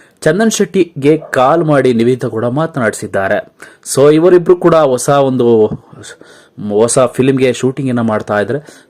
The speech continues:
So, ಆ ಒಂದು ವಿಚಾರಕ್ಕೆ ಮಾತುಕತೆಯನ್ನ ನಡೆಸಿ ಮದುವೆ ಆಗುವ ವಿಚಾರವನ್ನು ಕೂಡ ಮಾತನಾಡಿದ್ದಾರೆ ಎನ್ನುವ ಮಾತು ಕೂಡ ಮೂಲಗಳ ಪ್ರಕಾರ ತಿಳಿದು ಬಂದಿದೆ ವೀಕ್ಷಕರೇ.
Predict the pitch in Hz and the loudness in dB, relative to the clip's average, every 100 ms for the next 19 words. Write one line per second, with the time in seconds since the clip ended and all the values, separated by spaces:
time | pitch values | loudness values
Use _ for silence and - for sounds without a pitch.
0 | - 175 156 170 185 190 170 151 156 147 | 0 2 2 0 0 2 0 2 2 2
1 | 147 123 117 - 151 143 131 117 113 107 | 0 0 0 -2 -4 -4 -2 -2 -4 -2
2 | 143 135 135 156 - 170 147 147 123 - | -2 0 -2 -2 0 0 2 2 0 -6
3 | 165 160 151 131 123 113 107 120 147 135 | -8 -6 -6 -6 -4 -2 -2 -4 -4 -8
4 | 117 107 107 104 101 98 104 127 - 131 | -6 -4 -4 -6 -8 -10 -8 -10 -6 -4
5 | 110 107 107 101 98 - 110 165 156 139 | -4 -4 -4 -4 -6 -10 -10 -10 -10 -8
6 | 113 95 90 - - - | -8 -8 -16 -18 -18 -18